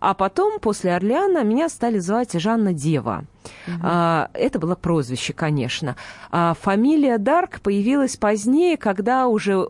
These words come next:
Speaker 1: э, историки раскопали всю генеалогию семьи и узнали, что <clears throat> отец Жанны д'Арк, Жак д'Арк, э, именно такую фамилию носил. Это не была, не была дворянская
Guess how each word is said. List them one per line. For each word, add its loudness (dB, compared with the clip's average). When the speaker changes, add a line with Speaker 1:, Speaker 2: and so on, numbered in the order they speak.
Speaker 1:
э, 2
историки 0
раскопали 0
всю -4
генеалогию 0
семьи 2
и 2
узнали, 2
что 0
<clears throat> 2
отец -2
Жанны 2
д'Арк, -2
Жак 0
д'Арк, -2
э, 2
именно 4
такую 0
фамилию 2
носил. -2
Это 0
не 2
была, 0
не 0
была 0
дворянская -2